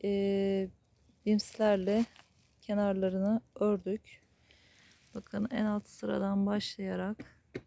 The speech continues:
e, zemini boş bırakıyoruz. Zemin boş bırakıldıktan sonra kenarları yuvarlak bir şekilde sıra sıra, sıra sıra diziyoruz. Aralarda da,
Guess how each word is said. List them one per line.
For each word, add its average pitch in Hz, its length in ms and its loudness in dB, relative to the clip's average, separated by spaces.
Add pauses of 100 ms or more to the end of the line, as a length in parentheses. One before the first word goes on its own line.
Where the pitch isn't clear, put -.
e, 180 320 -4
zemini 208 560 2 (760)
boş 214 300 0
bırakıyoruz. 202 800 -4 (400)
Zemin 202 340 2
boş 208 280 -4
bırakıldıktan 196 720 -4
sonra 208 560 -2 (840)
kenarları 202 680 -2 (240)
yuvarlak 196 440 -4
bir - 60 -6
şekilde 180 600 -4 (920)
sıra 202 380 -2
sıra, 190 420 -2
sıra 202 320 -6
sıra 190 380 -4 (120)
diziyoruz. 202 540 0
Aralarda 202 600 0
da, 226 220 0